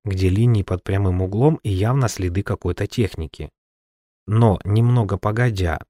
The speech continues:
на девяносто восьмом градусе вы наткнётесь на занятную змейку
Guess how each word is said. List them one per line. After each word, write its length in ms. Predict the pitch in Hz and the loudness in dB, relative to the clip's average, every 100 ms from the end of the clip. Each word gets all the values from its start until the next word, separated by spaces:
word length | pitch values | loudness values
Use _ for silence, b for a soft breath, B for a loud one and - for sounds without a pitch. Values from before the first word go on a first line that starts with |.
| - | -6
на 360 | 98 104 98 | -2 0 0
девяносто 600 | 87 98 101 107 104 - 101 | 0 0 0 0 -2 -4 -2
восьмом 460 | 113 - 104 85 | -2 -2 -2 0
градусе 720 | 87 85 82 92 - 143 156 - | -2 -2 -2 -4 -4 -2 -2 -4
вы 260 | 104 117 | 2 4
наткнётесь 840 | 104 90 - 92 82 78 127 - - | 4 0 -2 -4 -2 -2 -4 -6 -6
на 380 | 117 101 117 131 | -2 0 2 0
занятную 800 | 113 127 131 104 92 117 131 160 | 0 2 4 2 0 -2 0 2
змейку 720 | 175 156 98 98 135 131 | 2 4 2 0 -2 -2